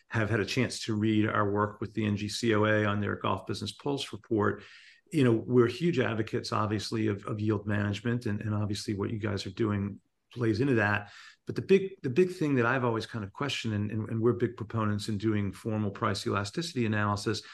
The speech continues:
because, you know, when you're starting to do yield management, you've got to set a floor. And I think in many cases, facilities may be leaving dollars on the table by setting a floor that's too low.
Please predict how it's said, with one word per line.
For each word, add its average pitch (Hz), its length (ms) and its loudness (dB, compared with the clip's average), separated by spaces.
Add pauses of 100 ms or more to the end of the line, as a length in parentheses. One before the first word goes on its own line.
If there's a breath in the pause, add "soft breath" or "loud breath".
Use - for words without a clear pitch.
(260 loud breath)
because, 127 400 2 (480 loud breath)
you 170 160 4
know, 151 60 6
when 143 120 6
you're 135 80 6
starting 170 540 2 (140)
to 131 100 -8
do 113 120 -4
yield 107 440 2
management, 104 540 -2 (460)
you've 139 160 0
got 156 120 4
to 123 80 2
set 123 180 4
a - 40 -2
floor. 107 440 -4 (220)
And 120 100 -4
I 120 80 -2
think 127 240 0
in 120 100 0
many 113 200 -2
cases, 110 340 -6
facilities 107 640 -2
may 104 220 0
be 104 160 -2
leaving 107 280 0
dollars 107 340 2
on 107 60 0
the 98 60 -2
table 123 340 -2
by 107 140 -4
setting 107 280 -4
a 104 40 -4
floor 104 300 -4
that's 101 220 -6
too - 180 -6
low. 101 240 -4